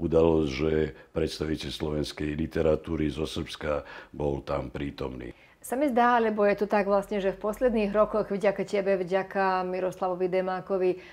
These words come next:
Speaker 2: a ešte niektorým, e, prekladateľom, e, sa trochu viacej aj v iných, e, jazykoch a v iných literatúrach promovuje slovenská literatúra.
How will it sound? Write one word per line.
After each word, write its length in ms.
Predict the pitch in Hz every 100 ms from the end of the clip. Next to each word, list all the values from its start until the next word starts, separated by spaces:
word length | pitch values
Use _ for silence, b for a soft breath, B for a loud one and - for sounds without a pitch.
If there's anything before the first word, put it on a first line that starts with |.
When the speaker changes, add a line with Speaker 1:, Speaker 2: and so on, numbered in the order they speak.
| B
Speaker 2:
a 240 | - 196 185
ešte 160 | 214
niektorým, 560 | 196 190 196 202 202 190
e, 60 | 185 180 180
prekladateľom, 880 | 185 180 190 185 180 185 190 208 208
e, 20 | B B B 196 196
sa 240 | - 190
trochu 400 | - 196 214 330
viacej 800 | 240 240 262 262 233 214 202 202
aj 260 | 202 190 185 185 180 180 175 175
v 60 | 185
iných, 460 | 247 254 233 214 -
e, 100 | 208 190 190 185 180 175
jazykoch 640 | 196 202 226 233 202 -
a 160 | 202 185
v 160 | 233 254
iných 160 | 208
literatúrach 800 | 190 196 202 202 196 208 202 185 - B B
promovuje 560 | - 226 240 285 226 185
slovenská 720 | 160 175 170 170 - 175 175 170
literatúra. 640 | 170 - - - 185 -